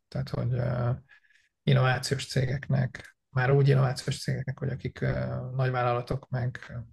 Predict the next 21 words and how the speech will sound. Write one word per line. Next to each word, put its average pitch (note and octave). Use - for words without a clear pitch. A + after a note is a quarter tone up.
meg A#2+
entrepreneurök, B2+
tehát B2+
vállalkozók, B2+
és -
új B2+
terméket B2+
hoznak B2
létre, D3+
hogy C3+
gyakorlatilag C3
a -
üzletnek, C3+
meg C3
a A#2+
termékfejlesztésnek -
a, F2
a B2+
metszetét A#2+
visszük -
mi. C3+